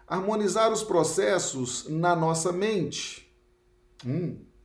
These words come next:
na nossa mente. Como assim, Marcelo? E aí nós vamos buscar esse conceito de esquerda e de direita.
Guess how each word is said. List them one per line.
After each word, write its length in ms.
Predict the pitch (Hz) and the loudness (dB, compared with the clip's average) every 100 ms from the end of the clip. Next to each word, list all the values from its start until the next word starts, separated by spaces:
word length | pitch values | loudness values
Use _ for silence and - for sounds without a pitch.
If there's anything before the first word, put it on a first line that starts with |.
| _ | _
na 120 | 110 101 | -12 -8
nossa 260 | 120 151 | -6 -4
mente. 560 | 156 170 98 - - _ - - _ _ _ _ | -2 -2 -4 -8 -18 _ -20 -20 _ _ _ _
Como 220 | - 175 | -8 -4
assim, 280 | 170 - 196 | -2 2 2
Marcelo? 460 | 139 98 - - - - _ _ _ _ _ _ _ _ - | 2 -2 -6 -12 -16 -20 _ _ _ _ _ _ _ _ -2
E 80 | |
aí 80 | 165 | 0
nós 200 | 190 175 | 2 2
vamos 240 | 180 185 156 | 2 0 -2
buscar 440 | 190 - - 156 | -4 -4 0 2
esse 200 | 156 165 | 2 -4
conceito 560 | 160 165 - 147 143 143 | -6 -6 -2 0 0 -2
de 140 | 135 | -8
esquerda 580 | 151 - - 135 139 131 | -8 -10 -4 0 0 0
e 40 | |
de 120 | 127 131 | -4 -4
direita. 500 | 135 113 87 - | -2 0 -2 -4